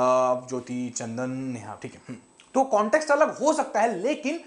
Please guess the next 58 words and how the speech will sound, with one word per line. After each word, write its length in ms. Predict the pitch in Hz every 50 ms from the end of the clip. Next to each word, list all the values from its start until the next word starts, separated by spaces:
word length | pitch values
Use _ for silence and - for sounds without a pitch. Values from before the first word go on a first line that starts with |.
| - - - - - -
हमारे 340 | - 190 196 202 226 277 311
लिए 220 | 285 285 302 302
वो 180 | 247 247 277 277
चीज़ 200 | 277 311 262 262
हमेशा 260 | 233 262 269 311 285
same 320 | - - 214 277 311 285
रहती 260 | 220 180 165 - 165
है 120 | 165 196 214
कि 100 | - 220
हमें 200 | 180 180 190 196
उससे 240 | 196 196 - 220 220 220 - - - _ -
क्या 140 | 240 226 220
value 480 | 185 143 165 147 165 196 214 220 208
लेनी 240 | 165 143 135 131 131
है। 200 | 117 98 90 92 - _ - -
आपके 240 | 123 127 - 151 139
education 400 | 123 123 135 131 131 196 185 151
से 180 | 127 170 190
आपको 480 | - 127 120 - - - 190 - - - - - _ _ -
value 260 | 127 175 214 208 180 123
लेनी 260 | 110 107 104 110 104
है, 140 | 101 98 92
हमेशा 360 | - 127 147 143 - - 107
ही 160 | 120 151 208 - 135
आपको 200 | 127 - - 113
ये 60 | 113
चीज़ 200 | - 160 160 175
याद 140 | 160 131 -
रखनी 220 | - - 101 92
है, 100 | - - -
ठीक 140 | 214 240 311
है? 60 | 285
तो 260 | - - - - -
I 40 | 160
hope 160 | 160 180 180
you 100 | 170 170
are 120 | 147 135
getting 240 | 175 185 226 226 214
it, 160 | 214 208 175
we 80 | 175 170
are 120 | 151 139 143
on 180 | 143 139 - 208
time। 200 | 208 214 214 190
और 120 | 175 170
फिर 160 | 165 - 160
हम 140 | 151 151 147
शुरू 200 | 123 - 214 233
करेंगे। 340 | 208 208 185 180 175 175 185
हम 100 | 170 156
लोग 140 | 156 147 131
बात 220 | 135 143 139 - -
कर 100 | 143 127
रहे 160 | 131 131 123
हैं 180 | 120 123 123 -
किस 160 | 143 127 120
बारे 180 | 127 123 123 127
में, 120 | 127 -
particularly 460 | 127 120 113 123 120 127 127 127 202